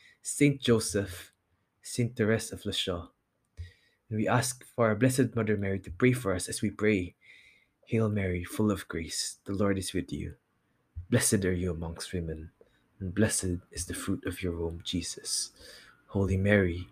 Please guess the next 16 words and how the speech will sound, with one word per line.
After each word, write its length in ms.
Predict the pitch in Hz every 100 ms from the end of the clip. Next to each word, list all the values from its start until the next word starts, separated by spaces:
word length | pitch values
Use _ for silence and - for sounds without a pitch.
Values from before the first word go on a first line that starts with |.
| _
Mother 440 | - 104 104 95 90
of 200 | - -
God, 300 | 98 95 85 - _ - - - _ -
pray 160 | 104 98
for 260 | - -
us 120 | 85
sinners 580 | - - 101 98 92 -
now 320 | 95 90 90 - - _ _ _ _ -
and 100 | 95
at 60 |
the 120 | 90 90
hour 380 | 92 85 87 -
of 200 | 90 90
our 80 |
death. 400 | 87 80 - - - _ _ _ -
Amen. 460 | 101 95 82 76 80